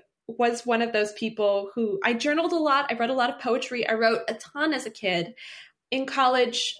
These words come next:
I traveled a lot and had, you know, college preoccupying me.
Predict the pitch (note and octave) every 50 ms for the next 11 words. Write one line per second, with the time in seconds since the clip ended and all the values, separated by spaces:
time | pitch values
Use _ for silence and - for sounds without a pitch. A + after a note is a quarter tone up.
0 | _ - G#3 G3+ - B3+ A#3 A3 A3+ A3+ A3+ G#3 G3 G#3 G3 F3+ - F#3 F3+ F#3
1 | F#3 F3+ F3 - - F3+ E3+ E3 D#3+ D#3 D#3 - - E3 D#3+ D#3+ E3 E3+ D#3+ -
2 | - - - - G3+ F3+ E3+ E3+ - F#3 F3+ - F3+ E3+ E3+ F3 E3+ E3+ D#3+ E3
3 | F3 E3